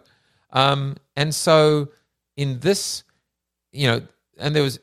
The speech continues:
it, it wasn't just the well-loved and the beloved, but also the childlikeness, the innocence that just made it feel, um, more real.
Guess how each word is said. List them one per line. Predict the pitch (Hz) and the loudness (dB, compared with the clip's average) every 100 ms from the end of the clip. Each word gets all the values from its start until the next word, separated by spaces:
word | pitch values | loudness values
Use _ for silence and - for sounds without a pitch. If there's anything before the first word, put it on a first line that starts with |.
| - | -8
it, | 139 - | -8 -4
it | 139 | -2
wasn't | 165 170 147 | -2 -4 -6
just | - 180 - - | -2 -2 -2 -4
the | 131 | -2
well-loved | 123 143 123 127 139 120 | 2 0 2 2 0 0
and | 110 | -4
the | 107 | -6
beloved, | 92 117 123 170 120 101 | -2 -2 0 0 0 -2
but | 113 | -4
also | - 190 214 - 110 104 113 _ _ _ | -4 -6 -4 0 0 0 -4 _ _ _
the | 117 | -10
childlikeness, | - - 165 165 143 131 123 127 143 120 - | -8 -2 0 0 -2 -6 -6 -4 -4 -4 -4
the | 104 104 - | -4 -4 -4
innocence | 160 156 - 104 85 - - _ _ _ | -4 -4 -4 -6 -8 -12 -16 _ _ _
that | 113 | -10
just | - 160 | -8 -8
made | 120 117 135 165 127 | -8 -2 0 0 -2
it | 107 | -8
feel, | - - 143 92 87 107 - _ _ _ | -10 -6 -4 -2 -4 -10 -14 _ _ _
um, | 107 104 104 - | -4 -4 -4 -8
more | 110 120 104 | -6 -4 -4
real. | 117 123 60 - | -4 -4 -8 -12